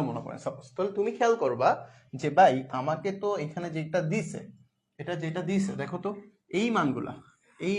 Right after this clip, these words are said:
মানগুলা, এই অ্যাঙ্গেলটা কি সেম? না, আমি দেখতেছি একটা চল্লিশ আছে, এখানে একটা একচল্লিশ আছে, একচল্লিশ থেকে শুরু হয়েছে।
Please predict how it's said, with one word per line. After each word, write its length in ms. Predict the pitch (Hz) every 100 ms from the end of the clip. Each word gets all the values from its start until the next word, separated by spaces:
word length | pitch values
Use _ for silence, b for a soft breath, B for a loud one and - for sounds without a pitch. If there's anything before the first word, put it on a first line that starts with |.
| 196
মানগুলা, 380 | 135 123 117 95 - -
এই 80 | 165 180
অ্যাঙ্গেলটা 320 | 170 175 180
কি 60 | 175 -
সেম? 200 | 196 202 - - - _ _ - 151
না, 80 | 113 - 131
আমি 100 | 147
দেখতেছি 240 | 143 180 180
একটা 120 | 175 -
চল্লিশ 200 | 190 190 208
আছে, 100 | 285
এখানে 160 | 185 143
একটা 120 | - 139
একচল্লিশ 280 | - 135 131 123
আছে, 180 | - - _ _ 160
একচল্লিশ 260 | - 147 147
থেকে 120 | 196 214
শুরু 120 | 196
হয়েছে। 220 | 147 -